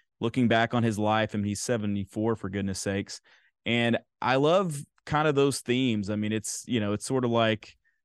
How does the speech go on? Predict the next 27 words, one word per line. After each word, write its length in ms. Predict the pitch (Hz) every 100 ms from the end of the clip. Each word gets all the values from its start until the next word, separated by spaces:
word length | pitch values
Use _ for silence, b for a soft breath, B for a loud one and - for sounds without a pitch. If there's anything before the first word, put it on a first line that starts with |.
| -
an 100 | 107
actor's, 460 | 113 120 - 120 110
like, 160 | 113
final 360 | - 110 113 113
film, 440 | - 110 110 110
and 100 | 110
maybe 180 | 98 107
this 180 | 107 104
will 60 | 107
be 120 | 107
his 160 | 110
final 360 | - 107 107 101
album. 240 | 104 107
I 20 | 98
mean, 140 | 98
who 140 | 104 107
knows? 480 | 104 107 98 98 - b b _ 113
Um, 460 | 110 107 107 104 -
and 120 | 117
someone 280 | 117 156 147
that's 160 | 123 135
always 400 | 131 127 117 95 - _ 110
dealt 300 | 123 123 117
with 220 | 113 110 101
death 500 | 107 107 110 110 -
and 220 | - 101 95
darkness 720 | 113 113 107 107 101 - -